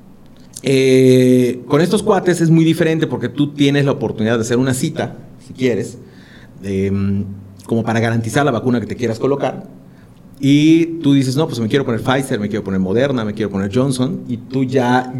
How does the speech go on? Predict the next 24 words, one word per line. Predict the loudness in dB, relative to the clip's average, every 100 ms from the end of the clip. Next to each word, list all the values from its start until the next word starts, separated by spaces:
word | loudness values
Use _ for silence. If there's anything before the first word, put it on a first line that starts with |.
| 0
llegas | 2 2 0 -4 -4
a |
lo | -4 -2
que | -2
vas, | -4 -6 -10
¿no? | -8 -8 -10 -20 -20 -20 -20 -16
Y | -8 -2
ya | -2
sabes | -2 -2 0 0
qué | -2
vacuna | -2 -4 -4
te |
van | -4 -4
a |
poner, | -2 -4 0
y |
ellos | 0 0 0
saben | 0 0
qué | 0
vacuna | -4 -4 -8
te | -6
van | -8
a | -8
poner. | -12